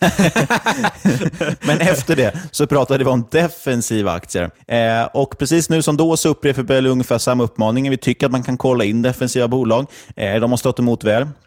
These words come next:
Speaker 2: I Sverige ser vi att många av de här redan börjat pressas upp rejält. Folk har ju lytt det här rådet, <laughs> om man ska säga, eller tar, eh, följer de här, eh, idéerna helt enkelt. Eh, vi har ju sett ICA, de handlas till sanslösa P E tjugosju. Det är faktiskt helt otroligt. Eh,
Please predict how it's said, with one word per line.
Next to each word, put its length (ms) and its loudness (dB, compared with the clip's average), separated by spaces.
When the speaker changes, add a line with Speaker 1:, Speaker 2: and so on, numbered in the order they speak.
Speaker 2:
I 60 -4
Sverige 380 2
ser 240 2
vi 60 2
att 140 -4
många 280 0
av 60 2
de 60 0
här 60 2
redan 180 0
börjat 180 0
pressas 400 -2
upp 180 -2
rejält. 300 0
Folk 240 -2
har 80 0
ju 160 0
lytt 300 -4
det 60 -2
här 140 0
rådet, 300 0
<laughs> 0 -
om 140 2
man 120 0
ska 140 -2
säga, 240 0
eller 260 -2
tar, 200 0
eh, 480 -10
följer 380 0
de 120 0
här, 140 0
eh, 160 0
idéerna 420 0
helt 180 -2
enkelt. 280 -8
Eh, 120 -4
vi 40 -6
har 40 2
ju 60 2
sett 200 0
ICA, 380 2
de 140 0
handlas 240 -2
till 100 -8
sanslösa 460 -4
P 320 -6
E 40 -4
tjugosju. 460 -2
Det 140 2
är 40 2
faktiskt 340 -8
helt 220 -6
otroligt. 460 -4
Eh, 300 -2